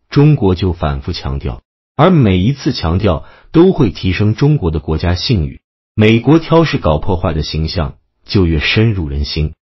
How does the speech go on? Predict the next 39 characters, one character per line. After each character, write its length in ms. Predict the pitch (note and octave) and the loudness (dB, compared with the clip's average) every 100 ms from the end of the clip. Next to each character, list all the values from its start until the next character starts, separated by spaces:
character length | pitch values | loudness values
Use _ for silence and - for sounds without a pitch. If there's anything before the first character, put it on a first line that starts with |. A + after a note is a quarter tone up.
| _ _ - | _ _ 0
这 160 | F3 | 0
次 140 | D#3 C#3+ | 2 0
会 180 | D#3+ | 2
晤 140 | B2 G2 | 2 0
之 160 | B2+ | -2
后， 300 | C3+ A#2 E2 _ _ _ - | -2 -2 -4 _ _ _ 0
美 240 | A#2+ B2 | 4 4
国 180 | C3 F#3 | 4 4
一 160 | F3+ | 2
方 220 | D#3 D3+ D#3+ | 0 2 4
面 180 | B2+ | 2
需 160 | F#2 C3 | 0 0
要 120 | G#2 | 0
中 240 | - C3 C#3+ | 2 0 0
国 180 | F#2+ | -2
得 160 | E2+ F#2 | 0 -2
承 260 | - D#2+ F#2+ | -4 -4 -2
认 220 | F#2+ E2+ | -2 -2
中 240 | - B2 | 0 0
国 160 | - E2 | 0 -2
提 180 | - E2 | -2 -6
出 180 | - | -4
的 120 | G2+ - | -4 -4
这 140 | G2+ | -4
些 160 | E2 E2 | -4 -6
条 260 | - C#2+ | -4 -6
款， 260 | - - - _ _ _ - | -6 -10 -14 _ _ _ 0
另 240 | G#3+ F3 | 2 4
一 60 | A#2 | 2
方 200 | C3 C#3+ | 2 2
面 160 | A2 | 2
又 200 | C#3 G#2+ | 2 2
想 220 | F2 E2+ | 0 -2
打 200 | E2+ C2+ | -2 -4
击 160 | C#2 E2 | -2 -2
遏 160 | F2 D#2 | -2 -2
制 120 | D#2+ | -4
中 240 | - F2 | -2 0
国， 300 | E2+ B1+ B1 | 0 -6 -8